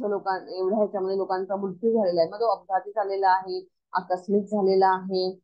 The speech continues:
वृद्धापकाला नाही झालेला आहे, कोणत्या आजाराने झालेला आहे, तर या सगळ्याची नोंद ग्रामपंचायतीमध्ये असणं खूप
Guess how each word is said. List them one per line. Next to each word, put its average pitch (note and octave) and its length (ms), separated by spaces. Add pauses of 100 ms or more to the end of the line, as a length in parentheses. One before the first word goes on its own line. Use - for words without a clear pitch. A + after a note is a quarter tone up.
(160)
वृद्धापकाला G#3 720
नाही G#3 160
झालेला G3 360
आहे, F#3+ 320 (360)
कोणत्या A#3 340
आजाराने A#3 640
झालेला G#3+ 360
आहे, G3+ 300 (580)
तर E4 40
या D#4 200
सगळ्याची A3+ 460
नोंद A3+ 320
ग्रामपंचायतीमध्ये A3 1000
असणं - 320
खूप C4 160